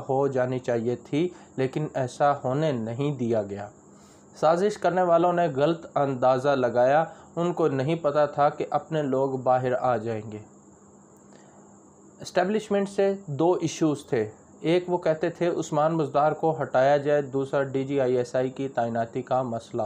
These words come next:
हुआ। मज़ीद बरआं तहरीक इंसाफ के chairman और साबिक वज़ीर आज़म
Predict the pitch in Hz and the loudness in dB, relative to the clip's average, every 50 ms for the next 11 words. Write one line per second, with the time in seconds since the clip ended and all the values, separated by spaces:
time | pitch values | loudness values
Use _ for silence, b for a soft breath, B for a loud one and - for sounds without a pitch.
0 | 101 - - 98 101 101 98 - - - - - - B B B B B B B | -6 -6 -10 -10 -10 -12 -14 -18 -20 -20 -20 -20 -20 B B B B B B B
1 | B - 143 143 139 135 175 214 196 175 180 170 180 185 - 180 156 139 143 143 | B -4 -2 -2 0 0 0 0 0 0 0 2 2 2 2 2 2 2 2 0
2 | 190 185 170 160 - 160 165 170 165 165 139 - - 143 139 139 151 156 151 - | 0 -2 -2 0 2 2 2 2 2 -4 -6 -2 0 0 0 2 0 0 0 0
3 | - 143 - - - 139 143 151 170 165 - 135 131 123 131 135 131 135 123 117 | -4 -4 -4 -2 0 0 2 2 0 -2 0 -2 -2 0 0 0 2 4 2 2
4 | 117 117 123 117 | 2 0 -4 -6